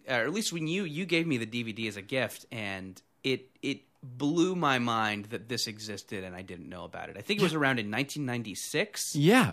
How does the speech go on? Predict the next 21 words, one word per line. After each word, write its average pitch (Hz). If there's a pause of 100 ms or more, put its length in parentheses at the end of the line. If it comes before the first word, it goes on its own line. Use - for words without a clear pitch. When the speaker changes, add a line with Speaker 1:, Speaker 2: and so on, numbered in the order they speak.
Speaker 1:
was 147
Speaker 2:
uh, 175
Speaker 1:
when 190
Speaker 2:
me 262
Speaker 1:
it -
came 185
Speaker 2:
too. 180 (280)
Speaker 1:
out. 127
It's, - (100)
uh, 131
it's, 135
it's, -
it's, - (160)
it's - (260)
amazing. 101 (240)
Speaker 2:
It's 139
spectacular. 147
Now, 160
this 202
movie 202
is, 156